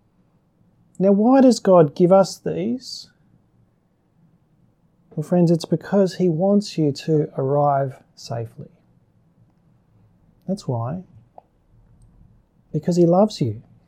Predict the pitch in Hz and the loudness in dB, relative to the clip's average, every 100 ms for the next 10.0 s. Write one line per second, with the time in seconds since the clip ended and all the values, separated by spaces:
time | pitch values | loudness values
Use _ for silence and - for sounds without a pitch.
0 | _ _ _ _ _ _ _ _ _ _ | _ _ _ _ _ _ _ _ _ _
1 | _ _ _ _ 165 175 175 180 220 240 | _ _ _ _ 2 4 4 6 6 6
2 | 214 175 - 170 156 147 - 262 165 190 | 6 4 2 2 4 2 -2 -4 0 2
3 | 175 151 - 170 170 - 190 233 233 175 | 2 0 0 0 0 -2 0 0 2 0
4 | 160 156 160 - - 180 170 170 156 190 | 0 -2 -4 -6 -2 -2 -2 -6 -2 2
5 | 185 156 - 160 156 - _ _ _ _ | 2 0 0 2 2 -2 _ _ _ _
6 | _ - 214 240 208 175 160 - 175 185 | _ 0 4 4 4 2 -2 -2 2 2
7 | 180 165 156 147 139 175 - 123 117 120 | 2 -2 -2 0 0 -2 -2 -12 -12 -14
8 | 139 _ _ _ _ _ _ _ _ - | -20 _ _ _ _ _ _ _ _ -8
9 | 139 139 139 135 131 - 117 - 127 | -4 -2 -2 -2 -4 -8 -12 -12 -20